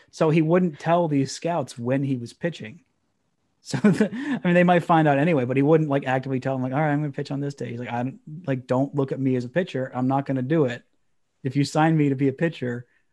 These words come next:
I'm gonna tell you I'm going to college at L S U, and I'm gonna go play third base." So that's why he has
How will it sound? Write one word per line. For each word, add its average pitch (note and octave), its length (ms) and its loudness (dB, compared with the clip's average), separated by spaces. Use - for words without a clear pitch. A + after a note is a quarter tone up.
I'm C#3+ 160 -2
gonna D3+ 220 2
tell E3+ 280 0
you B2+ 280 0
I'm C3 120 -2
going C#3 260 4
to C3+ 80 -4
college C3 460 -4
at B2+ 100 -2
L C3 160 0
S B2+ 160 -6
U, C3 300 0
and B2+ 140 -2
I'm C3 200 2
gonna C#3 260 -2
go B2 360 -2
play C3 180 0
third C3+ 260 -2
base." B2 460 -6
So A#2+ 360 -4
that's C#3 200 0
why C3+ 140 0
he B2 60 -2
has B2 240 -6